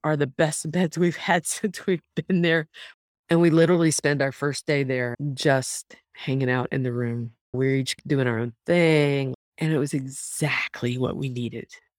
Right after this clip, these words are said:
And the second day, we were feeling so much better. We did a little shopping, found a wonderful place to have dinner, I think it was at the time.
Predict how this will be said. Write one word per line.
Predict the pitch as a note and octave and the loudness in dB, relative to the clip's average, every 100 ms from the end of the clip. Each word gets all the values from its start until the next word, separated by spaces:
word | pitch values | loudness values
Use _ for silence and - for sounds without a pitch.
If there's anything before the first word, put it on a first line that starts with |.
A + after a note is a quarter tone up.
| _ | _
And | G3+ G3+ | 0 0
the | |
second | - A#3+ C4+ A#3+ | 2 0 0 0
day, | A3+ | 0
we | G#3+ | 2
were | G3 | 0
feeling | E3+ F#3 E3+ D#3 | -2 0 0 0
so | - D#3 | -2 -2
much | D3 - - | -2 -4 -2
better. | D3+ C#3+ C3 - _ _ | 0 0 -2 -6 _ _
We | D#3+ D#3 - _ _ - | -6 -6 -8 _ _ -6
did | D3 | -4
a | |
little | D#3 F3+ | -4 -6
shopping, | - D3+ D#3 E3 D#3+ D#3+ D#3+ D#3 D3+ - - - - | -4 -4 -6 -6 -4 -4 -4 -6 -8 -12 -18 -20 -20
found | - C#3 D#3+ | -2 2 4
a | C#3+ | 2
wonderful | C3 C#3 C#3+ D3+ D#3 | 0 0 0 0 -2
place | C3+ C3+ C3 - | -4 -4 -4 -4
to | - D3 C3 C3 | -6 -2 -2 -2
have | B2+ B2 C3 - | -2 -4 -6 -2
dinner, | D3 D3 C#3 C3+ | 0 2 2 0
I | B2+ | 0
think | C3+ | -2
it | C3+ | 0
was | C#3 C3+ | 0 -2
at | C3 | -4
the | C3 | -8
time. | - C3 C3+ | -6 -6 -6